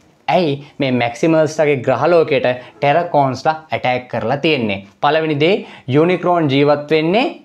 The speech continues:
අනිත් ග්‍රහලෝක ආහාරයට ගනිමින් අනිත් ග්‍රහලෝක ආක්‍රමණය කරමින්. හැබැයි මෙතන තවත් දෙයක් තියෙනවා. මේ මැක්සිමස්ලා අතේ තියෙනවා ට්‍රාන්ස්වෝප් කී කියලා කී එකක්. මේ යතුර හරහා පුළුවන්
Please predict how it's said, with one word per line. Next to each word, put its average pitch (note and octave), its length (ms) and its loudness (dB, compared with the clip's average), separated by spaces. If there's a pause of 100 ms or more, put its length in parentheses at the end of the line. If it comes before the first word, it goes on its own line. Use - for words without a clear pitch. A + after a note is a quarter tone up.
අනිත් C3+ 280 -2
ග්‍රහලෝක C3 460 2 (340)
ආහාරයට A2+ 520 0 (100)
ගනිමින් A#2 400 0 (100)
අනිත් D3+ 260 0
ග්‍රහලෝක C3 440 2 (480)
ආක්‍රමණය D3+ 600 0 (200)
කරමින්. A#2+ 420 -2 (220)
හැබැයි E3 260 2 (200)
මෙතන D3+ 300 0 (200)
තවත් D#3 360 0
දෙයක් D3 300 -4
තියෙනවා. A#2 360 0 (260)
මේ G3+ 100 2 (160)
මැක්සිමස්ලා G3+ 760 0 (120)
අතේ F#3+ 220 0
තියෙනවා D3 420 2 (380)
ට්‍රාන්ස්වෝප් G3+ 760 2 (160)
කී A3 220 4
කියලා C#3+ 360 4 (120)
කී G3 300 4
එකක්. G#2 200 -2 (160)
මේ D3 280 2 (400)
යතුර B3 420 2
හරහා D3 420 2 (600)
පුළුවන් F#3 520 2